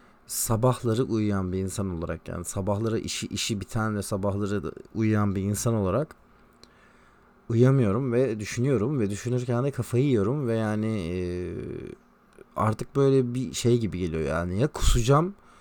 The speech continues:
ya konuşacağım, ya kusacağım, ya konuşacağım. Yani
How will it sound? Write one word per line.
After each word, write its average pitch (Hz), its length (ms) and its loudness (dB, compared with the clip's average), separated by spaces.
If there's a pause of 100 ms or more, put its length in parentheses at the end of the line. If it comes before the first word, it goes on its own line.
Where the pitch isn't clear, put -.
(520)
ya 117 100 2
konuşacağım, 85 640 -2
ya 113 120 -2
kusacağım, 117 560 -2
ya 113 100 0
konuşacağım. 82 640 -6
Yani 92 200 -2